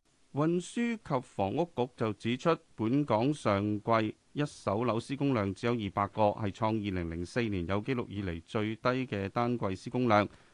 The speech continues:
至於舊年一手樓施工量有一萬一千八百個，創九年嚟嘅新低。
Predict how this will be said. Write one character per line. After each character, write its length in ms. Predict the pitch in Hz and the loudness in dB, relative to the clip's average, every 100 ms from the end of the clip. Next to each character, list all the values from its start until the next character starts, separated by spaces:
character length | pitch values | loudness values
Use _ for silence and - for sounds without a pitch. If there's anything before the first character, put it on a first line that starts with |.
| _ | _
至 140 | - | 0
於 140 | 156 196 | 0 2
舊 200 | 151 123 | 2 2
年 180 | 123 156 | 4 2
一 60 | |
手 220 | 170 139 | 0 0
樓 140 | 131 120 | 0 -2
施 180 | - 156 | -4 -2
工 180 | 156 | 0
量 160 | 143 101 | 2 0
有 140 | 98 | 0
一 100 | 107 139 - | -2 -4 -2
萬 280 | 104 98 | -2 0
一 80 | 110 127 | -2 -4
千 280 | - 147 139 | -4 0 0
八 180 | 135 107 | 0 -2
百 100 | 98 | -2
個， 320 | 101 110 104 - - - _ | 0 4 4 0 -20 -20 _
創 260 | - 131 131 | 0 2 2
九 180 | - 113 | 2 2
年 160 | 156 101 | 4 2
嚟 100 | 85 | 2
嘅 80 | 104 | -2
新 200 | 147 147 | 0 2
低。 280 | 147 147 | 4 4